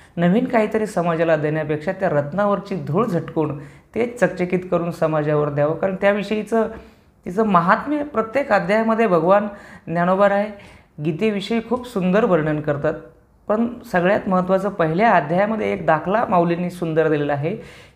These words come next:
की गीतेचं महात्म्य माता पार्वतीला सांगताना भगवान शिवशंकर, अ, म्हणजे माता पार्वतीला ते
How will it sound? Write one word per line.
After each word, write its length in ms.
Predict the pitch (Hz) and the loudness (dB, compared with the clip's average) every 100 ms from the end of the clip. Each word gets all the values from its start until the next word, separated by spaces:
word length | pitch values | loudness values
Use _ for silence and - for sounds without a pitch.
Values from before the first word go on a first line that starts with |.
| - | -8
की 80 | 202 | -8
गीतेचं 720 | 151 165 170 226 240 269 240 | -2 -2 2 2 2 2 2
महात्म्य 540 | 170 165 175 208 226 277 - - - | 2 4 2 0 -2 -2 -6 -18 -4
माता 260 | 165 175 214 | 0 4 4
पार्वतीला 580 | 214 160 170 170 220 226 | 4 4 4 0 0 0
सांगताना 440 | 190 170 175 180 | -2 -2 -2 0
भगवान 400 | 165 151 160 180 | 0 0 0 -2
शिवशंकर, 600 | 170 170 165 160 156 175 185 180 - - - - - _ | -2 -4 -2 -4 -2 0 0 -2 -10 -20 -20 -20 -20 _
अ, 80 | 151 156 151 151 - - - - - - 160 | -2 0 0 0 -2 -4 -8 -10 -10 -10 -6
म्हणजे 200 | 165 214 | -2 2
माता 260 | 190 180 | 4 4
पार्वतीला 400 | 202 202 202 226 | 2 2 2 -2
ते 180 | 226 | 0